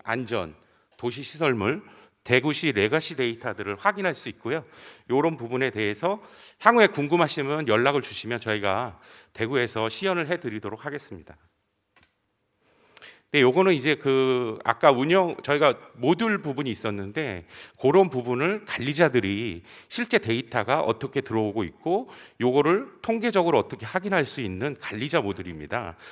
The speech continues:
그런 부분이 관리자들이 할 수 있게끔 저희가 직관적으로 유아이를 구성을 해서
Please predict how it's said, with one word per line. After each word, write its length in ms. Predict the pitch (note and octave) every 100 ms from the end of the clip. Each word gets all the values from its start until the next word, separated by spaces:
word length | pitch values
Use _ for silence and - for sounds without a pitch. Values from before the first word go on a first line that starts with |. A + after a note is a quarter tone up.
| - -
그런 300 | - E3 C3+
부분이 320 | A#2+ C3+ C3+
관리자들이 680 | G2+ A#2+ C3 B2+ A#2+ A#2+ A#2
할 120 | F#3+
수 160 | -
있게끔 540 | F3+ - G#2+ - F#3 G#3 - - -
저희가 260 | B2+ A#2+ C3+
직관적으로 720 | - - D3+ C#3 A#2 A#2 C3
유아이를 380 | G#2 A2+ A2+ G2+
구성을 380 | F#2+ B2 G#2+ A2+
해서 520 | D#3+ C3+ A#2+ C3